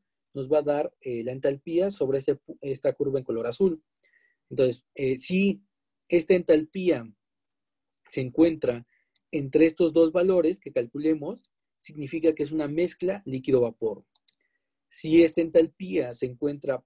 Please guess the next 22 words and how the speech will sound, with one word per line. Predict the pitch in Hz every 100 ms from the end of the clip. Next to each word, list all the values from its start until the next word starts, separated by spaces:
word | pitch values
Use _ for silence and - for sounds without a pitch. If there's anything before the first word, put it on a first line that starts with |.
| _
por | 143 135
arriba | 135 139 185 156 123 117 _ _ _ _ _ _ _
o | -
es | 127
mayor | 151 131 147 143
el | 135
valor | 135 139 143 131
que | -
la | 113
entalpía | 117 117 117 135
del | 127
vapor | 123 120 135
saturado, | 131 - 160 147 151 202 _ _ _ _
estamos | 135 156 151 147
hablando | 147 151 151 160 170
de |
vapor | 131 113 - 147 147 _ -
sobrecalentado. | - 123 113 113 107 107 104 98 - _ _ _ _ _ - - - _ _
¿Sí? | - 202 - _ -
Si | - 202 214 202 - _ _ _ _ _
esta | 143 139 151
entalpía | 147 151 151 196 180 127 127